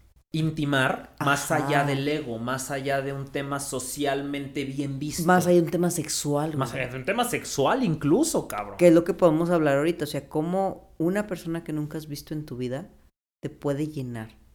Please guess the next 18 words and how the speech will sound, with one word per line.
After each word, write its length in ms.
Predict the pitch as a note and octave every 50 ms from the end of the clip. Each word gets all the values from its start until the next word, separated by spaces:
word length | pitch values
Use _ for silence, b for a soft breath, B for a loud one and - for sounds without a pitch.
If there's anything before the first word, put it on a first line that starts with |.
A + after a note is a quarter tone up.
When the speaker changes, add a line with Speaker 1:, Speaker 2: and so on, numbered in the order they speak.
| _ _ _ _ _ _ _ _ _ _ _ _ _ _ _ _ _ _ _ _ -
Speaker 1:
Sí. 400 | - B2+ B2 B2 B2 A#2+ - - _ _ _ _ _ _ _ _ b b b b b b b b b
Te, 200 | b C#3+ C#3 - -
o 120 | F3 D3+
te 100 | - D3
puede 240 | - - D3+ D#3 G3
pro-, 420 | - - F#3 E3+ D3+ C#3 C3 B2+ C3
deja 240 | D3 D3 D3 A3 A3
tú 80 | G#3
llenar, 380 | G3+ F3+ F#3+ F3 D#3+ C#3 B2+ -
te 80 | C#3+
puede 160 | - D#3+ E3 E3
provocar 800 | - - G3 E3 D3 C3+ C3+ B2+ - - - E3 E3+ F3+ F#3 F3+
el 140 | E3+ D3+
amor 360 | C#3 B2+ B2+ B2+ C3 C#3 C#3 -
que 120 | - D3+
se 140 | D3+ - C#3+
provocan, 680 | - - C3 B2 A2+ A#2+ C#3+ C#3+ C#3+ - C3+ A#2+ A2
güey. 240 | G#2+ G2+ G2 F#2+ G2